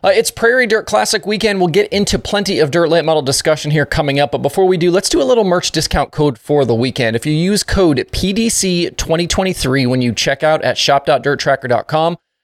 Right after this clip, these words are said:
you can get fifteen percent off your order. The code will be live through Saturday night, so you have today and tomorrow to take advantage. The fifteen percent discount applies to everything in the store at this moment. Uh, that includes shirts, koozies, and stickers.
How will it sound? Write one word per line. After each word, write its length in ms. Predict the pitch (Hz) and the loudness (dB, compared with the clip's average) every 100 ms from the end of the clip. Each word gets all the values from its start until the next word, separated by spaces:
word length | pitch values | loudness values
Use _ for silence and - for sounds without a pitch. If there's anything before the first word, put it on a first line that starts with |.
| _ | _
you 80 | 147 | -2
can 20 | |
get 160 | 135 104 | -2 0
fifteen 440 | - - - 170 | -2 -2 -2 -4
percent 420 | - 120 151 131 | -2 -2 0 0
off 240 | 117 127 113 | 0 0 0
your 120 | 110 | -2
order. 340 | - 151 147 - _ _ - | 2 2 2 -2 _ _ -8
The 80 | |
code 240 | 143 202 175 | 0 2 4
will 160 | 170 | 4
be 140 | 185 175 | 4 4
live 260 | 156 156 | 4 2
through 200 | - 156 | 0 0
Saturday 420 | 139 - 147 135 127 | 0 0 0 2 0
night, 240 | 135 104 | 0 -2
so 100 | 131 | 0
you 120 | 123 | 2
have 180 | 117 113 | 0 -2
today 260 | - 123 120 | 0 0 0
and 240 | 117 120 | -2 0
tomorrow 300 | - 117 117 | 0 0 0
to 120 | 113 | 0
take 320 | - 113 104 | -2 -4 -4
advantage. 540 | - - 143 147 156 - _ _ - | -8 -4 -2 0 -2 -4 _ _ -4
The 80 | |
fifteen 300 | 170 214 254 | -2 -2 -2
percent 300 | 208 185 196 | -2 -2 -2
discount 300 | 180 - 196 | -2 -2 -2
applies 280 | 165 170 165 | 0 0 -2
to 140 | - - | -2 -2
everything 360 | 147 170 185 | 0 -2 -2
in 80 | 175 | -2
the 40 | 156 | -2
store 280 | - 170 | 2 2
at 100 | 170 | 2
this 160 | 175 160 | 0 0
moment. 340 | 165 165 175 | 0 0 0
Uh, 240 | 139 131 120 | 2 2 2
that 140 | 127 | 0
includes 300 | 123 - 160 | 0 0 0
shirts, 320 | 147 165 160 - | 0 -2 -2 -2
koozies, 400 | 165 156 160 131 | 0 2 2 0
and 100 | 120 | -2
stickers. 460 | 147 147 156 - | -4 -4 -4 -6